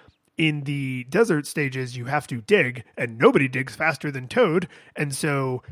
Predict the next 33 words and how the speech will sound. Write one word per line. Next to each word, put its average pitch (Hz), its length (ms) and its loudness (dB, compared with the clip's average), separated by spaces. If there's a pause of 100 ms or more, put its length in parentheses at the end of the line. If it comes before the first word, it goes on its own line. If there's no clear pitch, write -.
(260)
knowing 175 720 4
that 156 280 0
you're 151 320 0
going 160 340 -2
to 147 80 -2
have 151 180 -4
to 139 100 -6
do 160 180 2
all 147 100 2
of 139 100 -6
this 135 180 -4
obnoxious 135 500 -6
digging 139 560 2
in 147 200 -2
those 131 220 -4
stages 135 540 -2 (720)
makes 165 500 -2
me 165 160 0
want 143 400 -4
to 160 180 -4
use 135 500 -4
Toad, 117 480 -2 (260)
but 160 140 0
knowing 160 400 0
you 143 200 -2
also 156 280 0
have 139 140 -4
to 131 100 -6
deal 147 200 -2
with 139 160 -2
all 139 140 -2
these 135 200 -6
obnoxious 139 600 -6